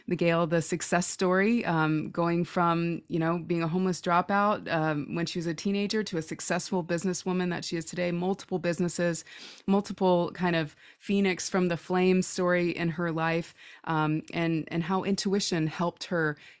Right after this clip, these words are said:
get through all of these things and all these difficulties that she's been facing, and how it's made her stronger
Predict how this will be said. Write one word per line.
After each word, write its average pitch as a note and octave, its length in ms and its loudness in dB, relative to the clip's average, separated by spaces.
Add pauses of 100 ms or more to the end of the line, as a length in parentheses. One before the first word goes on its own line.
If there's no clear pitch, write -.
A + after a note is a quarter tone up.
(100)
get F3+ 360 2
through E3+ 260 0
all D3+ 220 2
of D3 80 -4
these D3 220 -2
things C#3+ 420 -4
and D3+ 80 -2
all D#3 120 -2
these D3+ 200 -4
difficulties D3+ 580 -6
that D3 180 -4
she's - 280 -6
been D3 180 -4
facing, C#3 480 -4 (320)
and D3+ 300 0
how D#3+ 160 -4
it's - 160 -6
made D#3+ 160 0
her D#3+ 100 -2
stronger D3+ 640 -2